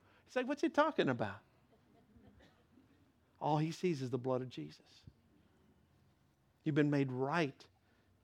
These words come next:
in his eyes. He's washed away your sins. First John one nine says, "But if we confess our sins to him,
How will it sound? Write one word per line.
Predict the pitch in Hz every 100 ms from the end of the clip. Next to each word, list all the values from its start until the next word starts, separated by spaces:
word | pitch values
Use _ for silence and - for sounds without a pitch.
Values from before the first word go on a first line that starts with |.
| _
in | 139
his | 139 139 135
eyes. | 156 151 123
He's | 147 139
washed | 131 156 175 -
away | 160 156
your | 151
sins. | 135 220 175
First | 202 180
John | 196 160
one | 160 151
nine | 190 240
says, | - 151 156 - - - -
"But | - 185
if | 165
we | 214
confess | 220 175 - 269 285 247
our | 202
sins | - 208 190 -
to | 180
him, | 180 180